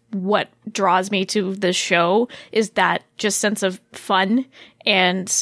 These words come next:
eh, you know, I thought the opening scene with the two of them working together was great. Like,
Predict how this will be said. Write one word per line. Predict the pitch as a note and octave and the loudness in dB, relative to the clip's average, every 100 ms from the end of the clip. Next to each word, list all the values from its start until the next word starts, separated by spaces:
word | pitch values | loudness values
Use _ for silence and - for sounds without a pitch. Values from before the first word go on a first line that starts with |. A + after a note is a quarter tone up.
| - | -6
eh, | - - - - - | -12 -10 -10 -10 -2
you | B3 | 0
know, | F#3+ | 2
I | F3+ | 2
thought | G3 | 0
the | - - | 0 -2
opening | B3+ B3+ B3 B3 | 0 2 2 0
scene | - A#3+ A3 G#3+ G#3+ F#3+ | 0 0 2 2 0 0
with | G#3+ G#3+ | -2 0
the | B3 | -2
two | - A3 | 0 0
of | G#3 | 0
them | G#3+ | 0
working | G#3 G#3 G#3 | 0 -2 -2
together | A3 G#3+ G3 G3 | 0 2 2 0
was | G3+ G3+ | 0 -2
great. | G3 G3 G3 G#3 | 0 2 2 0
Like, | G3 | -2